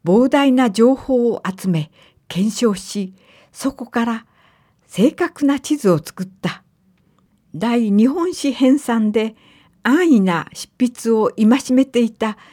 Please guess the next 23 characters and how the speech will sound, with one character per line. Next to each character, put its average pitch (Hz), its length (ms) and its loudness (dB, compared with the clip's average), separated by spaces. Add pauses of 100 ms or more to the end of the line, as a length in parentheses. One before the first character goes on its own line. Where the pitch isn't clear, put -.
(200)
光 294 540 0
圀 - 40 -8
公 208 400 2
を - 160 -8 (220)
彷 294 220 2
彿 - 260 -14
と 247 120 2
さ 214 120 -10
せ 208 160 -2
る。 185 220 -8 (1600)
「義 226 140 0
公 196 240 0
様 185 280 -2
と 170 200 -2
は 165 240 -4 (120)
恐 208 280 0
れ 226 120 2
多 220 200 4
い 269 80 0
こ 196 140 -2
と 196 120 2
で 190 140 0
す。 - 220 -16